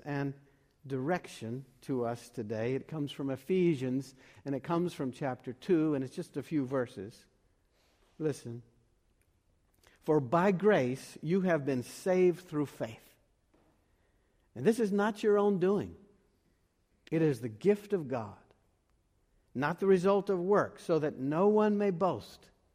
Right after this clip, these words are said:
For we are what God has made us, created us in Christ Jesus for good works, which God prepared beforehand to be our way of life.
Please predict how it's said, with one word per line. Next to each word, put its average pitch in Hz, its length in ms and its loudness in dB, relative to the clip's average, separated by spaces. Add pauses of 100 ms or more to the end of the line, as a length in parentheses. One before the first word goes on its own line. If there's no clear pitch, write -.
(1160)
For 131 220 -6
we 170 340 0
are 131 460 -2 (100)
what 135 240 -2
God 143 440 0
has 131 260 -4
made 151 340 0
us, 160 460 -4 (200)
created 151 600 2
us 160 400 0
in 127 180 -6
Christ 160 540 -6
Jesus 156 560 -4 (960)
for 120 220 -8
good 127 240 -4
works, - 580 -12 (1000)
which 127 240 -8
God 139 380 -2
prepared 131 560 -4
beforehand 104 720 -8 (460)
to 120 100 -10
be 117 260 -4
our 107 260 -4 (160)
way 110 260 -10
of 104 120 -12
life. 92 240 -14